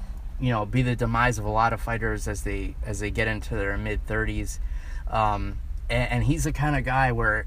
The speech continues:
if he loses, he's right back in the gym as soon as possible, and he's training hard, like, right up until his fights. So maybe that has something to do with the fact that, y-,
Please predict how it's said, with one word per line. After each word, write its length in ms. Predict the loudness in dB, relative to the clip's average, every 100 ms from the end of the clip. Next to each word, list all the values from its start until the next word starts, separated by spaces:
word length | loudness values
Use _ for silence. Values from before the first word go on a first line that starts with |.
| -2
if 140 | -2 0
he 140 | 0
loses, 460 | 4 2 2 0 0
he's 160 | 0
right 240 | 4 4 4
back 220 | 2 2
in 100 | -2
the 100 | -2
gym 300 | 0 0 0
as 100 | 0
soon 220 | 0 0
as 100 | 0
possible, 680 | 4 4 4 0 2 2 0 0 -2 -2
and 180 | -2 -2
he's 280 | 0 0 0
training 340 | 2 2 2
hard, 340 | 2 4 4 4
like, 180 | -2 0
right 200 | 2 2
up 160 | 2 -2
until 360 | -4 2 2
his 120 | 2
fights. 480 | 4 6 6 4 -2 -4 -6 -4
So 280 | 0 0 2
maybe 280 | 4 4 4
that 180 | 4 4
has 160 | 2
something 400 | 2 2 2 2
to 80 | 0
do 280 | 2 2 2
with 200 | 2 0
the 100 | -2
fact 360 | 4 4 4 2
that, 260 | 2 0 -2 -4 -6 -4
y-, 180 | -4